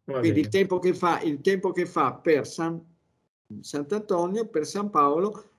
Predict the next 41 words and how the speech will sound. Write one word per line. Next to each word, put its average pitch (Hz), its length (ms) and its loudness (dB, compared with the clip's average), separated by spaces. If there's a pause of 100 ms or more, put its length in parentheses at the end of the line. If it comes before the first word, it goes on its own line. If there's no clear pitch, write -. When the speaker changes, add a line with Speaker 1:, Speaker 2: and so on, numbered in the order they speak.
(120)
Speaker 2:
fa 202 140 -2
il 180 100 -4
tempo 143 440 0
opposto, 131 640 -2
che 151 160 -4
poi 190 180 0
non 147 140 2
vuol 143 140 4
mica 156 240 -2
dire 151 440 2 (280)
che - 120 -20
se - 160 -14
c'è 127 160 -4
il 120 80 -6
sole 135 640 2
che 123 160 -4
piove, 135 500 0
se 120 140 -12
c'è 117 140 -10
il 117 60 -8
sole 131 380 -2
nevica 131 580 -2
o 123 40 -4
viceversa. 127 760 -4 (420)
Può 120 140 -4
voler 135 320 4
dire 135 300 4
che 139 120 -4
anche 113 360 -2
se 117 440 -2
c'è 151 200 -4
caldo, 170 840 4
il 123 160 -2
venticinque 131 800 -6
per 127 180 -6
il 131 80 -2
diciassette, 156 580 -6
il 135 60 0
venticinque 135 560 -4
fa 139 120 -6
freddo. 104 600 -10